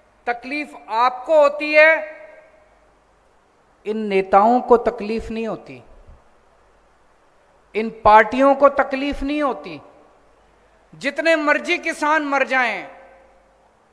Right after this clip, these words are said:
जितने मर्जी किसान खुदकुशी कर लें, एक साल से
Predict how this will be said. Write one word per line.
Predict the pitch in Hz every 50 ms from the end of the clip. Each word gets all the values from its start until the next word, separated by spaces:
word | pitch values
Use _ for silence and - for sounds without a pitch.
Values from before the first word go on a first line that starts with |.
| _ _
जितने | 156 160 240 262 247 302 320 320
मर्जी | 302 294 302 294 294 - 302 339
किसान | 330 330 311 - 320 320 330 330
खुदकुशी | - - 311 311 311 311 302 - 320 330
कर | - 311 285 285
लें, | 294 302 277 226 175 - - - - - _ _ _ _ _ _ _ _ _ _ _ _ _ _ _ _ _ _ _ _ _ _ _ _ _ _ -
एक | - 233 285 320 339 359 359 349 349
साल | - - - 294 302 311 311 311 302
से | 302 - - 302 262